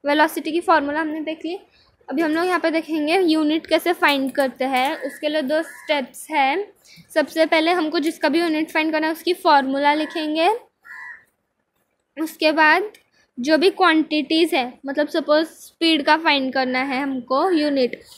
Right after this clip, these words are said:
तो फिर हम लोग formula लिखेंगे उसकी। Speed की formula होती है distance upon time। फिर इनमें जो जो quantities है, distance quantity है, time quantity है, तो इनका unit क्या होता है? distance का होता है meter।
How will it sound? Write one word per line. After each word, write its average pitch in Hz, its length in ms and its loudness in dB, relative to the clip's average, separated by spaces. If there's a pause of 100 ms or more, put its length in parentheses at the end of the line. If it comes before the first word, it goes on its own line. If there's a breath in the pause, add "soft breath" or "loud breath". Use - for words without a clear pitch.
(220 loud breath)
तो 294 60 -2
फिर 339 140 -2
हम 311 80 0
लोग 359 140 0
formula 302 600 2
लिखेंगे 285 480 -4
उसकी। 294 600 -2 (540 soft breath)
Speed 311 380 -2
की 330 80 -2
formula 320 300 0
होती 320 160 -4
है 330 60 -2
distance 320 420 -2
upon 311 300 0 (180)
time। 247 280 0 (1500)
फिर 320 140 2
इनमें 320 320 0
जो 311 120 2
जो 302 140 0
quantities 285 560 0
है, 262 60 0
distance 311 520 -2
quantity 302 400 -2
है, 311 80 0
time 285 280 0
quantity 269 520 -4
है, 247 60 -2 (340 loud breath)
तो 330 60 -2
इनका 311 320 2
unit 320 300 0
क्या 320 120 0
होता 285 120 -2
है? 262 60 -2
distance 302 460 -2
का 330 80 0
होता 320 160 2
है 320 80 4
meter। 302 600 2